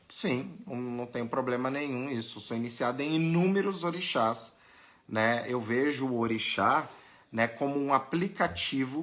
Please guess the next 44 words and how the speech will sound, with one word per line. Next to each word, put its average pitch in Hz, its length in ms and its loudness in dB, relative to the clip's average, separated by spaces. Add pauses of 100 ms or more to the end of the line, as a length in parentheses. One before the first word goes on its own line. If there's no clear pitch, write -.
que 151 80 -4
você 147 320 2
instala 127 460 2
na 127 100 0
sua 131 240 -2
máquina. 78 500 -4 (440)
Quando 175 440 6
eu 151 140 4
descubro 110 600 -2
o 104 40 0
meu 107 240 2
Ifá, 151 460 2
eu 156 60 0
descubro 156 460 0
qual 175 280 4
que 180 100 0
é - 20 4
a 151 40 2
minha 147 240 0
máquina. 85 560 -2 (480)
Quando 220 200 4
eu 226 80 2
descubro 156 580 2
a 127 80 8
minha 143 300 2
máquina 113 480 0
e 120 60 2
as 120 140 4
configurações 156 1160 0
dessa 117 360 2
máquina, 120 480 2 (360)
eu 156 100 4
vou 151 180 2
descobrir 156 840 0
quais 151 200 2
são 151 220 2
os 143 140 -4
melhores 143 640 4
aplicativos 170 1040 0
pra - 140 -2
eu 135 100 0
instalar 135 480 2
nessa 123 260 2
máquina 151 520 -2